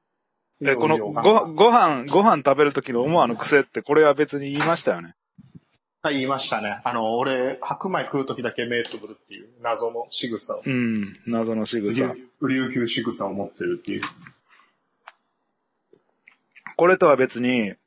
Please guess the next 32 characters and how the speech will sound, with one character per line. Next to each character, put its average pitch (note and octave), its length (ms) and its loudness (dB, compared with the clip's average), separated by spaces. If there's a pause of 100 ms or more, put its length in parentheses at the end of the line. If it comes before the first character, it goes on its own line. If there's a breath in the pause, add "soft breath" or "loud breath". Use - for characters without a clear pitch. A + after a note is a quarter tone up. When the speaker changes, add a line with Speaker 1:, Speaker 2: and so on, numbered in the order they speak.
(140)
Speaker 2:
て C3 120 2
っ - 20 -2
ち - 180 0
ゃ E3 60 6
ん D3 100 -4
の A#2 160 2
あ A2 40 0
の、 G#2+ 280 -4 (1500 loud breath)
実 B2 260 -2
は A2 140 2
こ G#2 80 -8
の A2+ 80 -6
食 E3+ 260 2
に E3+ 100 2
ま E3 140 4
つ D#3 140 -2
わ D3+ 160 6
る、 A2 200 2 (800)
非 B2 200 -4
常 B2+ 320 4
に B2+ 260 0 (1200)
思 C3+ 240 4
わ C#3 160 6
ぬ、 G#2+ 200 -4 (840)
Speaker 1:
は F#3+ 200 -18
い。 E3 80 -20 (580)
Speaker 2:
癖 - 380 2
じ E3+ 100 4
ゃ A#2 60 4
な A2 140 -4
い A2+ 80 -2
か。 F#2+ 260 -6